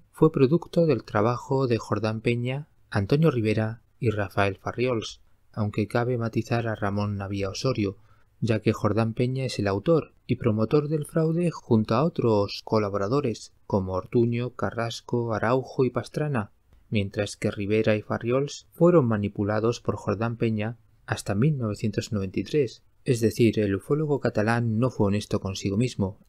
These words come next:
y a pesar de las dudas que tenía sobre el tema, prefirió ser el divulgador oficial de los humitas y de sus grupos de estudio, después de que rechazasen ese puesto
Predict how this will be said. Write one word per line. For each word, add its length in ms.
y 160
a 80
pesar 480
de 120
las 220
dudas 480
que 120
tenía 380
sobre 260
el 100
tema, 400
prefirió 400
ser 480
el 180
divulgador 540
oficial 580
de 160
los 160
humitas 640
y 100
de 120
sus 200
grupos 540
de 140
estudio, 500
después 580
de 140
que 120
rechazasen 640
ese 180
puesto 520